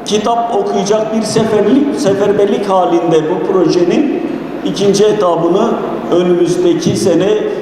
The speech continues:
inşallah planlayalım. Çok daha geniş katılımlı bir projeyi inşallah önümüzdeki sene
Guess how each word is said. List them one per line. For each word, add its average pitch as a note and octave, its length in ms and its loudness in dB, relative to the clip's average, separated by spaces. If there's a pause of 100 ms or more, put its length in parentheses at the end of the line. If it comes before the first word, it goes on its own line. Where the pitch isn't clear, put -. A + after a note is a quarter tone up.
(160)
inşallah F#3 600 0 (380)
planlayalım. D#3+ 760 0 (460)
Çok A3 300 -2
daha G3 440 0 (380)
geniş G3 360 0
katılımlı F#3+ 760 0 (440)
bir G#3 200 0 (360)
projeyi G3 760 0 (540)
inşallah F3 460 0
önümüzdeki E3 500 0
sene G3 500 -2